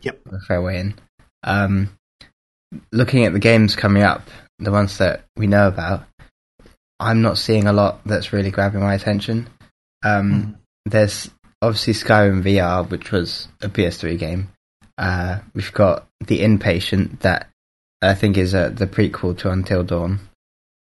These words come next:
Speaker 2: Um,
Speaker 1: Yep.
Speaker 2: then a few other games, like Superhot V R, I've heard it's good, and I absolutely hundred percent believe that must be brilliant.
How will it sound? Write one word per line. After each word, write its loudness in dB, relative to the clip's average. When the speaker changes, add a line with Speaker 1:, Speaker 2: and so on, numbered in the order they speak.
Speaker 2:
Um, -4
Speaker 1:
Yep. -4
Speaker 2:
then -4
a -4
few 0
other 2
games, -2
like -2
Superhot 4
V 4
R, 0
I've 2
heard 2
it's -12
good, -8
and -2
I 0
absolutely 2
hundred -2
percent -6
believe -4
that -2
must -4
be -6
brilliant. -2